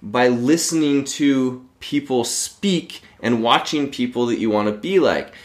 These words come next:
An easy, easy way of doing that is using the Audible app or the podcast app, or there's a couple other apps that you can get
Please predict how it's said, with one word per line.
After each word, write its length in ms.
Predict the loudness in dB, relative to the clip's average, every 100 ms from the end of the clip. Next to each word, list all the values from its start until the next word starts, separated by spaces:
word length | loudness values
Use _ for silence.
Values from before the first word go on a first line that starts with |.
| -18 -2
An 280 | 0 0 -4
easy, 420 | -2 0 2 0
easy 400 | -2 -6 -2 0
way 220 | 2 4
of 120 | 2
doing 280 | 2 2 4
that 160 | 2 0
is 160 | 0
using 280 | -2 2 2
the 120 | 0
Audible 380 | 0 -2 0 0
app 240 | 2 0 0
or 60 |
the 80 | -4
podcast 640 | -2 0 0 0 -2 -2
app, 340 | 0 0 -2 -8 -20 -20 -2
or 640 | 2 4 4 4 4 2
there's 280 | 0 2 2
a 40 | -2
couple 240 | -4 0
other 180 | 0 2
apps 300 | 2 0 -4
that 80 | -8
you 80 |
can 160 | -6 -2
get 300 | 0 -2